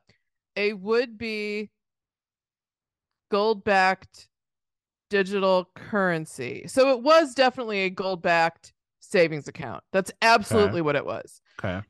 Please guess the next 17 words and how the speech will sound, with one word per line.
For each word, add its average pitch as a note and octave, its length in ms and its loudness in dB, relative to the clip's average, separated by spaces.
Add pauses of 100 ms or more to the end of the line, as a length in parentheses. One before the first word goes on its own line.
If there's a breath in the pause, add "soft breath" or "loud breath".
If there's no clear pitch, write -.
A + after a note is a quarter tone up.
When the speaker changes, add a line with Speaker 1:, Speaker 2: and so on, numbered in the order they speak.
Speaker 1:
And G3 280 2
there G3+ 180 2
was G3+ 200 0
a G3+ 60 -2
component, C4 760 0
because G#3 320 -4
it A3 60 -12
was G#3+ 160 -8
started G3+ 420 0
by, F3+ 580 -2 (340)
let's G#3 200 -6
say, G3+ 280 -2
quote G#3+ 260 -6
unquote, G3+ 340 -6
real A3+ 680 -2 (440)
money G3 340 -4
enthusiasts. D#3+ 920 -6